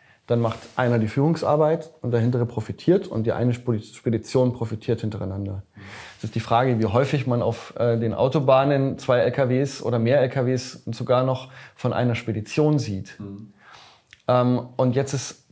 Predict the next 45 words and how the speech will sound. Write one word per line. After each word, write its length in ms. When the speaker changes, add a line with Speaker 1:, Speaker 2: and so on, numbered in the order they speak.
Speaker 1:
quasi 420
eine 220
Idee, 440
dass 220
man 160
sagt, 320
„Na 100
ja, 320
was 280
wäre, 240
wenn 100
das 160
beliebige 520
L 160
K 180
Ws 220
sind?“ 260
Und 120
gedanklich, 460
der 120
hier 120
fährt 240
auf 240
und 60
er 80
sagt, 220
„Ich 140
möchte 280
platoonen“, 600
der 140
sig-, 240
der 140
signalisiert 400
das, 80
der 100
vorne 220
sagt 160
auch, 160
„Ich 100
will 100
platoonen“. 640
Dann 200
kommt 280
autonomes 460
Fahren, 400